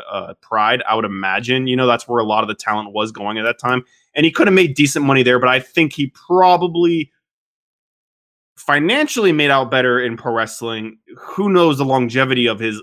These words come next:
of his life, because he's had so many neck injuries. I mean, and he had the addiction as well, but that's not to say M M A would have been a cleaner, healthier sport for him, 'cause lots of these guys have, you know, not only drug addictions, which some of them do have, like Mark Kerr, who we were just talking about his documentary, but,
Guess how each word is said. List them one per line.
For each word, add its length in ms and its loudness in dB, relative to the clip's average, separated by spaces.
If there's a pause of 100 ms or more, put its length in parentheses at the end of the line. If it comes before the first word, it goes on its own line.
of 100 -6
his 180 -8
life, 300 -2
because 220 -10
he's 160 -10
had 180 -2
so 100 -8
many 160 -4
neck 240 -4
injuries. 540 -4
I 80 -2
mean, 320 2 (260)
and 120 2
he 80 2
had 200 0
the 120 2
addiction 440 -2
as 140 -6
well, 300 2
but 220 -8 (100)
that's 260 0
not 200 0
to 60 -8
say 360 0
M 160 -2
M 120 -2
A 120 0
would 180 -2
have 140 -6
been 200 -4
a 120 -8
cleaner, 580 -4
healthier 420 -4
sport 380 -6
for 80 -10
him, 180 -8
'cause 280 -6 (280)
lots 300 -2
of 80 -4
these 160 -4
guys 280 0
have, 260 2 (420)
you 80 -4
know, 100 2
not 240 2
only 220 2
drug 320 2
addictions, 540 0
which 120 -8
some 160 -6
of 60 -6
them 140 -6
do 140 -6
have, 180 -2
like 180 -4
Mark 220 -6
Kerr, 460 -2
who 100 -12
we 60 -6
were 40 -6
just 160 -10
talking 220 -6
about 180 -4
his 140 -10
documentary, 580 -6
but, 320 -4